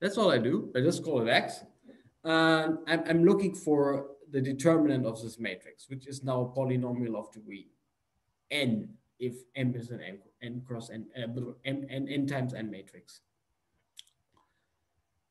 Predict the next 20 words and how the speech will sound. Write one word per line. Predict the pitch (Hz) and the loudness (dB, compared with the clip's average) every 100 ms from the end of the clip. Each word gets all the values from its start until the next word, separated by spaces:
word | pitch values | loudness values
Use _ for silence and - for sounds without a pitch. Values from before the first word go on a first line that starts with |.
| _ | _
And | 127 135 139 | -6 -6 0
this | 196 233 | 0 2
expression | 220 - 180 170 - - | -2 -2 0 0 -4 -2
obviously | 190 - - 185 170 165 - 151 151 143 | -2 -2 -6 0 2 2 0 -4 -4 0
annihilates | 139 135 131 127 113 110 107 - - | 2 4 2 2 0 -2 -4 -6 -10
M. | 113 101 - _ | -10 -10 -14 _
Why? | 113 104 101 117 240 285 - - _ _ | -12 -8 -6 -2 -2 -2 -8 -18 _ _
Well, | 117 151 254 - - | -2 0 0 -4 -4
the | |
bogus | 127 214 208 - | 2 2 2 2
calculation | 165 160 147 151 147 139 | 2 2 0 -2 -2 -4
would | 139 135 | -6 -4
be, | 135 127 123 - - | -2 -2 -4 -14 -12
okay, | 185 123 - - _ _ _ 143 | -4 -4 -4 -12 _ _ _ -8
um, | 139 135 - - _ _ _ _ _ _ _ _ _ _ _ _ _ | -6 -6 -8 -14 _ _ _ _ _ _ _ _ _ _ _ _ _
and | 139 - - - | -12 -12 -14 -6
this | 302 | -6
calculation | - 320 302 339 339 | -2 -2 0 2 0
actually | - 285 | 0 2
works, | 262 370 339 - | 4 2 0 -6